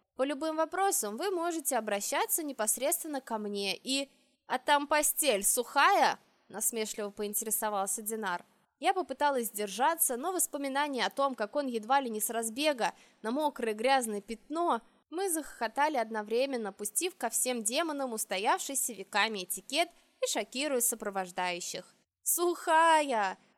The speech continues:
вытирая слезы, ответила я. «Но запах медовухи витает!» «О боги, как ты неоригинальна! Прошу меня простить!» Я поклонилась и направилась к себе, уже у дверей не удержалась и добавила:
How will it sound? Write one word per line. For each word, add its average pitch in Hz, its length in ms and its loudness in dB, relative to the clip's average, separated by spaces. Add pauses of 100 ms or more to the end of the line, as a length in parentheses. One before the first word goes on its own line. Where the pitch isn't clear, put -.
(120)
вытирая 220 400 0
слезы, 208 400 0
ответила 202 500 -2
я. 196 340 -2 (300)
«Но 294 380 2
запах 311 500 2
медовухи 294 680 2
витает!» 277 840 4 (340)
«О 262 200 6
боги, 208 680 0 (200)
как 359 240 4
ты 330 260 4
неоригинальна! 233 1200 2 (280)
Прошу 339 480 4
меня 349 300 2
простить!» 269 760 -2 (420)
Я 311 100 2
поклонилась 294 760 0
и 392 80 0
направилась 247 640 0
к - 60 -10
себе, 196 420 -2
уже 202 260 -4
у 269 80 0
дверей 208 360 -2
не 226 120 -2
удержалась 208 720 -2
и 349 60 -8
добавила: 190 640 0